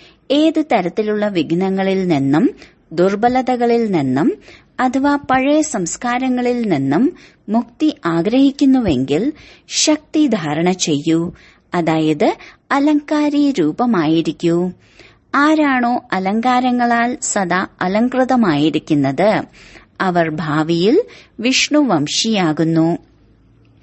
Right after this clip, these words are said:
എന്നാൽ ഇപ്പോൾ വൈഷ്ണവനാകുന്നു. അവരെ യാതൊരു തമോഗുണി സങ്കല്പമോ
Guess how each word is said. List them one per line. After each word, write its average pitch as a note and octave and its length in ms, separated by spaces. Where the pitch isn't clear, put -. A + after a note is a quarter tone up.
എന്നാൽ F3+ 340
ഇപ്പോൾ G3 500
വൈഷ്ണവനാകുന്നു. E3+ 1300
അവരെ F3+ 460
യാതൊരു C#4+ 640
തമോഗുണി A3+ 560
സങ്കല്പമോ F#3 880